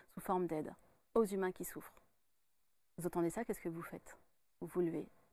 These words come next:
Ok, ben moi je vais produire de la lumière. Toute la lumière possible, c'est gratuit. C'est la lumière de notre cœur. Bon, c'est gratuit.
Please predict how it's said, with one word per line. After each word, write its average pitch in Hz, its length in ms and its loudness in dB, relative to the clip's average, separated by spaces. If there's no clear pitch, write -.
Ok, 180 220 -12
ben 165 80 -4
moi 165 140 4
je 180 80 -4
vais 180 60 -4
produire 170 300 -8
de 156 60 -4
la 147 120 -4
lumière. - 460 -12
Toute 302 220 8
la 196 100 10
lumière 214 420 4
possible, 214 380 0
c'est - 280 -10
gratuit. - 800 -10
C'est - 140 -6
la 170 60 2
lumière 175 260 12
de 185 80 -8
notre 165 200 -4
cœur. - 320 -10
Bon, 180 100 -10
c'est - 160 -16
gratuit. - 420 -12